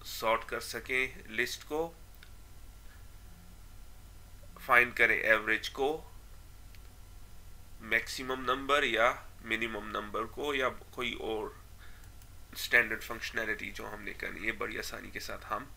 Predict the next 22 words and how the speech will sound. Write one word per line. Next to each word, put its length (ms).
array 340
में 100
कर 140
सकते 380
हैं। 220
तो 80
इस 180
tutorial 420
में 100
हम 180
बात 220
करेंगे 320
कि 140
किस 240
तरह 180
sort 340
कर 120
सकते 380
हैं 240
array 320
में 200
जो 260